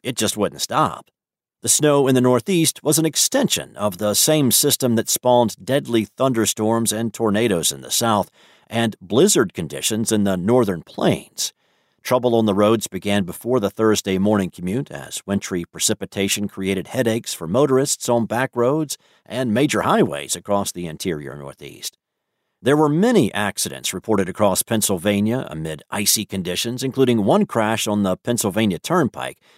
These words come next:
that shut down the road for hours on Thursday morning. Pileups on Interstate eighty also caused lengthy delays for people who were trying to travel across Pennsylvania. Elijah Perez was one of many truck drivers who became stranded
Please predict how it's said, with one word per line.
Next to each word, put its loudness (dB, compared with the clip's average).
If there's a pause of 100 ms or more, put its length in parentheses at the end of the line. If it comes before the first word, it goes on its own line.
(120)
that -4
shut -2
down 0
the 2
road 2
for -8
hours -2
on -10
Thursday -6
morning. -16 (560)
Pileups 2
on 4
Interstate 2
eighty -2
also 2
caused 2
lengthy 0
delays 2
for -6
people 0
who 2
were 0
trying 0
to -2
travel 0
across 0
Pennsylvania. -8 (400)
Elijah -2
Perez 0
was -4
one 2
of -4
many 0
truck -6
drivers -8
who 2
became 0
stranded 0